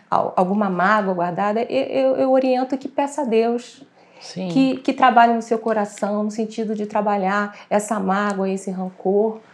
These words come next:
Speaker 1: porque, assim, é de Deus, é um comando de Deus, é um princípio, a gente viu, religioso e social, de moralidade.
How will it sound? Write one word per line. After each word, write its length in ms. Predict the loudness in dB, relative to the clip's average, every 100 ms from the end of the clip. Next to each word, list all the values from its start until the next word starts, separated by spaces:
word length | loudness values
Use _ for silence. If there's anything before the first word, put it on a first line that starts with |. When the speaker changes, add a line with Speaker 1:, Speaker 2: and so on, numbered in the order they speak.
| -20 -20 _
Speaker 1:
porque, 300 | -2 -2 2
assim, 360 | 2 4 0 0
é 180 | 4 4
de 160 | 4 -2
Deus, 400 | 2 2 4 2
é 60 |
um 80 | 2
comando 500 | 4 4 4 0 -2
de 120 | -4
Deus, 260 | 0 0 0
é 40 |
um 60 | -2
princípio, 380 | -4 -4 -2 0
a 40 |
gente 220 | -2 -2
viu, 220 | -2 -2
religioso 720 | 0 -2 -2 0 2 4 2 0
e 40 |
social, 1000 | -2 -2 -2 -2 -2 2 6 6 6 2 -12 -20 -4
de 100 | 0
moralidade. 1120 | 4 6 6 6 4 4 4 2 0 -2 -2